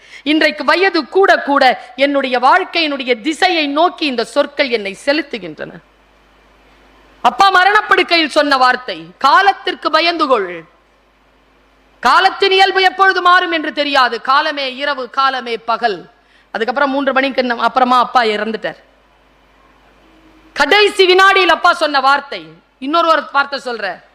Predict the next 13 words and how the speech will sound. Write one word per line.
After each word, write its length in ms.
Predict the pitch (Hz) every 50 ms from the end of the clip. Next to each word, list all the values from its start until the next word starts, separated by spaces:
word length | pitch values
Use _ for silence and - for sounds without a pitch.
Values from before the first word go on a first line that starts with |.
| _ _ _ _ _ 214
துரோகம் 520 | 208 320 339 349 381 403 403 - - 294 262
இருக்கு 220 | 247 226 - 233
இல்லைங்க, 320 | 226 220 220 240 269 285 - _ _ _ _ _ _ _ _ _ _ _ _ _ _ _ _ _ _ _ _ _ - _ _ _ _ _ _ _
சில 220 | _ - 277 285 277
பேர் 220 | - 370 359 277
சட்டுன்னு 520 | - - - 349 349 - - 427 427 403 285
துரோகம் 400 | 277 269 294 302 311 302 269 247
பண்ணிடுறாங்க, 440 | 226 220 214 208 208 202 196 208 196 -
பார்த்திருக்கீங்களா? 600 | 233 190 233 220 202 214 202 196 196 196 180 - - - _ _ _ _ _ _ _ _ _ _ _ _ _ _ _ _ _ _ _ _ _ _ _
சட், 300 | - - 381 370 381 - - - - - -
யோசிக்கிறதே 680 | 262 247 349 415 440 - - 294 349 339 330 311 285
இல்லைங்க. 240 | 240 214 185 160 147 156 156 - _ _ _ _ _ _ _ _ - - _
அப்பா 280 | - - - - 381